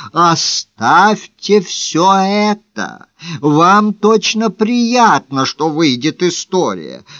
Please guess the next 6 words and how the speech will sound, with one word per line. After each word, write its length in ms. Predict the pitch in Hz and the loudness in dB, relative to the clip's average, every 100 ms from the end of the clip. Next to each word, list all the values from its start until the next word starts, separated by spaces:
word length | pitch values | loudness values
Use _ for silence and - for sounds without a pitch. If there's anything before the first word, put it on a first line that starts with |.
| - | -6
Вам 440 | 131 185 208 208 | 0 2 2 2
не 120 | 214 | 2
удовлетворение 1400 | 220 214 214 214 214 - 196 196 151 151 214 240 254 262 | 2 4 4 4 2 2 0 2 2 2 0 0 -2 -2
надобно, 680 | 247 254 254 240 247 254 | 0 0 0 0 0 0
а 60 | 254 | 2
истории. 1200 | 269 277 - - - 277 285 240 117 92 69 60 | 0 -2 -4 -10 -8 -2 0 0 -2 -8 -12 -16